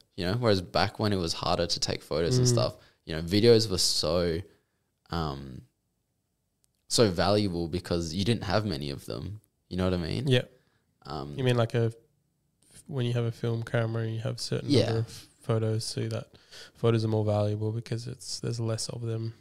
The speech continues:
Speaker 1: For sure. Um, and I'm not saying, like, that I don't like where technology's gone. I love where technology's gone, but I just, you know, that period of me growing up, you know, in C Ds, V C Rs,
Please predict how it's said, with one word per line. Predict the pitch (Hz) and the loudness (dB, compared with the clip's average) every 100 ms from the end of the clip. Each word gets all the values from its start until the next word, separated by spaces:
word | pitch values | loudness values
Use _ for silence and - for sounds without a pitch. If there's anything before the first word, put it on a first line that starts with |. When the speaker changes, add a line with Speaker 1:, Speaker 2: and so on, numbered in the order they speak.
| _ | _
Speaker 1:
For | 101 | -6
sure. | - 67 52 - - 101 | -4 -4 -4 -10 -6 0
Um, | 98 - | 2 2
and | 110 | 2
I'm | 117 | 2
not | 156 | 4
saying, | - 107 87 87 | 4 4 2 0
like, | 76 73 - | -2 -4 -2
that | 76 | -2
I | 80 - - _ _ _ - | -2 -4 -16 _ _ _ -8
don't | 87 85 78 | -4 -2 -2
like | 87 - - | -4 -4 -6
where | 71 | -6
technology's | - - 76 78 62 | -6 -8 -8 -6 -8
gone. | - - 64 | -10 -10 -4
I | |
love | 90 | -2
where | 87 | -2
technology's | - - 60 69 - - | -4 -8 -8 -8 -6 -6
gone, | 50 50 | -6 -6
but | - - - - _ _ | -4 -4 -6 -20 _ _
I | - 92 | -2 0
just, | 90 - _ _ | 0 -2 _ _
you | 80 | -8
know, | 71 | -4
that | 82 101 - | 2 2 4
period | 101 98 92 85 | 6 8 6 4
of | |
me | 90 87 | 0 0
growing | 90 87 82 | 0 0 0
up, | 82 - | -2 -4
you | 80 | -4
know, | 82 - | -6 -6
in | - - | -6 4
C | - 90 82 | 4 4 2
Ds, | 87 82 80 82 | 0 0 -4 -6
V | 85 85 | -4 -2
C | - 85 | 0 0
Rs, | 78 76 - | 0 0 -6